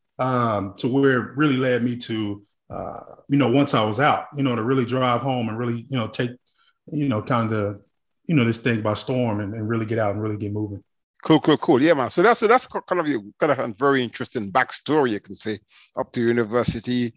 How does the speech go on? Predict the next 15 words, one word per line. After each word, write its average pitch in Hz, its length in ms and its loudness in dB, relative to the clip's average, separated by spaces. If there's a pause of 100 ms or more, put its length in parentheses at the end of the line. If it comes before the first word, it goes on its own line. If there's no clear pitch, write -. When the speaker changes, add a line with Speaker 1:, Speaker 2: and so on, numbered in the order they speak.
(280)
Speaker 2:
And 139 100 2
then 147 100 6
you 156 100 6
finish 202 360 6
university 147 720 4
now, 127 380 2
and 120 100 -2
then 127 140 -2
you're 120 180 -4
out 147 200 2
in 135 80 -6
the 123 80 -4
big 143 180 0
wide 123 300 0
world. 117 400 -2